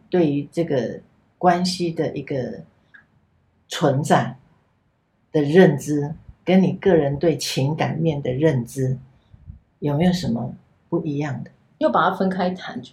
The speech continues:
Speaker 2: 对了。
Speaker 1: 对。
Speaker 2: 这，这就让我想到，就是，嗯，因为其实我们整个亚洲啦，就，呃，从两千多年前到现在，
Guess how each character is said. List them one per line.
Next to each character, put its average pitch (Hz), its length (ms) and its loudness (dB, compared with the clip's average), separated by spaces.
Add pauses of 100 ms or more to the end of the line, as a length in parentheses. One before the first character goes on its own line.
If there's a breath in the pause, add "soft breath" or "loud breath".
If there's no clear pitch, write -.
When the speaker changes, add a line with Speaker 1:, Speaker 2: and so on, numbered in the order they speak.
Speaker 2:
对 - 100 -10
了。 - 260 -18
Speaker 1:
对。 - 440 -6 (240 soft breath)
Speaker 2:
这， 330 280 0 (200)
这 294 120 -6
就 302 140 4
让 277 220 10
我 220 100 6
想 165 280 0
到， 180 280 6
就 190 140 -6
是， 196 380 2 (600)
嗯， - 500 -8 (920)
因 349 120 4
为 370 120 8
其 233 160 0
实 220 120 2
我 185 120 6
们 156 140 -2
整 131 140 -4
个 139 100 -2
亚 170 200 2
洲 160 260 0
啦， - 280 -4 (220)
就， 240 100 0 (360)
呃， 160 280 -2
从 185 420 0
两 175 200 2
千 202 200 2
多 202 140 2
年 175 160 0
前 156 180 -6
到 151 140 -2
现 - 260 -8
在， - 140 -10